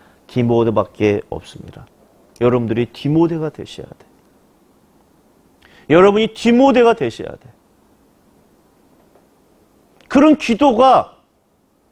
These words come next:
여러분 속에 되어줘야 돼요. 주변에 예수가 그리스도라고 외치고 전도하는 사람들은 지금 다 자기 일을 구한다.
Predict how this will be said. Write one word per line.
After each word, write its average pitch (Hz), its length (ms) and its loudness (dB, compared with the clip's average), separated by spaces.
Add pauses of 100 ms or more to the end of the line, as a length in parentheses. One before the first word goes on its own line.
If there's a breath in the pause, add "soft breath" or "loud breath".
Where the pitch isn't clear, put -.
여러분 214 300 2
속에 208 360 -2
되어줘야 208 560 -2
돼요. - 220 -12 (1400 soft breath)
주변에 254 640 2
예수가 240 520 0
그리스도라고 247 680 2
외치고 233 640 0
전도하는 247 680 0
사람들은 247 600 0
지금 285 420 2 (280 soft breath)
다 247 440 2
자기 277 380 -4
일을 285 360 -2
구한다. 127 880 -4